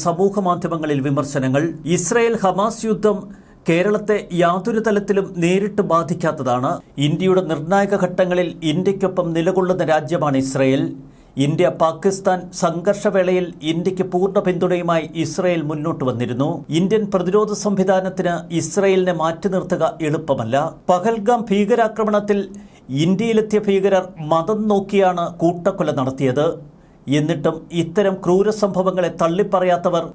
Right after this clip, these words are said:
ബഹുരാഷ്ട്ര കമ്പനികളെ ബഹിഷ്കരിക്കുന്നു എന്ന പേരിൽ ഒരു ഇന്ത്യൻ കമ്പനിയെ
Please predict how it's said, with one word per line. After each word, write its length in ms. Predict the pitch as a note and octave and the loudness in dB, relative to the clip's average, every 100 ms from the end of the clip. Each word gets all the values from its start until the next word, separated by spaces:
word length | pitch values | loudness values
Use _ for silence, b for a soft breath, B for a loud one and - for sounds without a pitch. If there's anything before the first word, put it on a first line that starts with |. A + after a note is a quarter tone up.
| C3 | 0
ബഹുരാഷ്ട്ര 580 | D#3 E3 G#3 G#3+ G#3 G#3+ G#3 | 2 2 2 2 0 -2 0
കമ്പനികളെ 520 | F#3+ G3 F#3 F#3 F3 F3 C#3+ | 0 2 2 2 0 -2 0
ബഹിഷ്കരിക്കുന്നു 800 | E3 F#3 F#3+ - G#3+ G3+ F3+ F3+ F3 F3 | 2 2 0 0 0 0 -2 0 -2 -4
എന്ന 120 | E3+ F#3 | -2 0
പേരിൽ 260 | E3+ E3 E3 E3 E3 | 0 0 0 0 0
ഒരു 100 | D#3 E3 | 0 0
ഇന്ത്യൻ 280 | E3+ G#3 - F#3 | 0 -2 0 -2
കമ്പനിയെ 420 | F3 F3 E3+ | 0 -2 -2